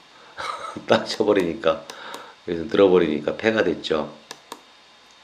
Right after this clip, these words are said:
백이 들어오면 패인데, 이제 여기 패의 맛을 남겨놓고 저는 패 작업을 하고 있습니다. 지금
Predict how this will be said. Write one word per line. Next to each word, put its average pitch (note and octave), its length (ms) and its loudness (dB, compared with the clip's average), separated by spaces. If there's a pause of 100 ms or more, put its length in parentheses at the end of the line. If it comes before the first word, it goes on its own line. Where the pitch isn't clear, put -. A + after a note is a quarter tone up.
(480)
백이 G2 180 2
들어오면 F#2 260 4
패인데, G#2 600 2 (100)
이제 D2+ 240 -14 (100)
여기 D#2+ 160 -8
패의 F#2 220 -10
맛을 E2 260 -4
남겨놓고 D#2 640 -4 (580)
저는 F2+ 240 -2
패 C3 180 4
작업을 G2+ 400 6
하고 F2 220 0
있습니다. D#2+ 400 -4
지금 D2 280 -10